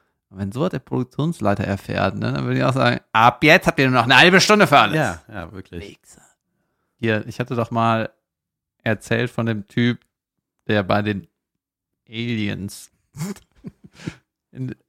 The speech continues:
Speaker 1: Alien-Sachen gesehen hat,
Speaker 2: Bob
Speaker 1: ne?
Speaker 2: Lazar.
Speaker 1: Bob Lazar, ne? Und dann habe ich das meinen schlau Kopffreunden
Speaker 2: Ich dachte
Speaker 1: erzählt.
Speaker 2: jahrelang, der heißt Bob Blaser.
Speaker 1: <laughs>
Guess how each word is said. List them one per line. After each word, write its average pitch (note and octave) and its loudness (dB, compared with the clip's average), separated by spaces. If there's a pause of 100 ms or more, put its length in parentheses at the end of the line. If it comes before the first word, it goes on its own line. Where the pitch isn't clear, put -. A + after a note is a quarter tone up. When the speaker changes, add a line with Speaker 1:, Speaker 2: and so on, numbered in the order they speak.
(260)
Speaker 1:
Alien-Sachen B2+ 0
gesehen A2+ -2
hat, A2 -4
Speaker 2:
Bob A2 4
Speaker 1:
ne? B2+ -4
Speaker 2:
Lazar. G2+ -4
Speaker 1:
Bob G#2+ -8
Lazar, F#2 -2
ne? A2 -4
Und A2+ -4
dann G#2+ -4
habe A#2 -2
ich A#2 -8
das A2+ -14
meinen G#2+ -6
schlau A#2 -2
Kopffreunden - -6
Speaker 2:
Ich D3+ -2
dachte D#3+ -2
Speaker 1:
erzählt. D#3+ -2
Speaker 2:
jahrelang, B2 0
der G#2 2
heißt G2+ -6 (140)
Bob B2 0 (220)
Blaser. A2 -2
Speaker 1:
<laughs> - 2